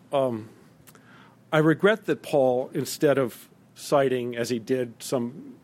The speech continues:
rather vague C I A warnings about blowback, did not, as Chris does in his book, cite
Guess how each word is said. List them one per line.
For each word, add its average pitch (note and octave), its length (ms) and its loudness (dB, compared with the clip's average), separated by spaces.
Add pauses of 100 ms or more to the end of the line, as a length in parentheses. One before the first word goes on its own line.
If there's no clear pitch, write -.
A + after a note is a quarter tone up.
(160)
rather B2+ 280 2
vague C3 340 0
C C#3 240 2
I A#2+ 120 2
A B2 180 4
warnings A#2+ 460 0
about A2 260 -2
blowback, C#3 640 2 (580)
did C3 140 0
not, C3 420 2 (400)
as B2+ 140 -2
Chris - 340 0
does B2+ 280 2
in A#2 80 -2
his A2 180 -2
book, D3+ 500 2 (760)
cite C3 340 2